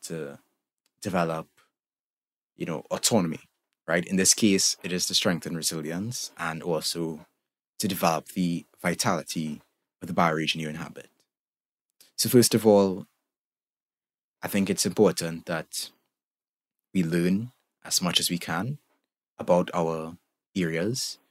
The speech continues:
and learn especially through action, um, whether it be through cleanups, you know, observing the space around you, whether it be through observing weather patterns,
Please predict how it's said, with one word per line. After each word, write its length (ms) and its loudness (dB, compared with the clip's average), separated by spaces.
and 340 2
learn 240 4
especially 560 0
through 240 -2
action, 480 -8
um, 240 -4
whether 220 -4
it 100 -12
be 180 0
through 540 -2
cleanups, 920 2
you 80 -6
know, 80 -2
observing 800 -4
the 100 -2
space 380 4
around 320 -2
you, 340 -6
whether 180 -4
it 60 -8
be 160 0
through 380 0
observing 420 -4
weather 200 -2
patterns, 1040 -8